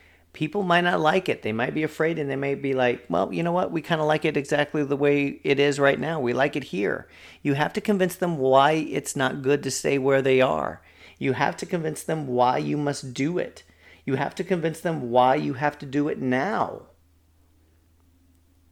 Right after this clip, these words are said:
Nehemiah's why? So that we will no longer be in disgrace.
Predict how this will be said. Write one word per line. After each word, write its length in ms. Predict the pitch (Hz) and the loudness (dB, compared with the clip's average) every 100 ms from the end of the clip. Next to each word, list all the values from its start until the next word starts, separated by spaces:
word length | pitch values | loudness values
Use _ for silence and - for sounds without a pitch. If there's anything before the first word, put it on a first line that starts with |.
| _ _ _ _ _ _ _ _ _ _ _ _ _ _ _ _ _ _ - | _ _ _ _ _ _ _ _ _ _ _ _ _ _ _ _ _ _ -4
Nehemiah's 640 | 143 180 156 131 151 175 | 0 2 2 2 2 0
why? 540 | 139 135 147 196 240 247 - _ | 2 4 6 6 2 -2 -10 _
So 160 | - 147 | -2 2
that 160 | 139 | 4
we 120 | 147 | 4
will 160 | 151 135 | 2 0
no 340 | 127 143 165 | 2 4 6
longer 520 | 202 208 165 185 185 180 | 4 4 2 2 0 -2
be 320 | 127 165 185 | -2 -2 -2
in 400 | - 165 180 151 | -2 0 0 0
disgrace. 1000 | 165 170 - 156 190 143 98 - - | -2 -2 -2 2 2 0 -6 -14 -16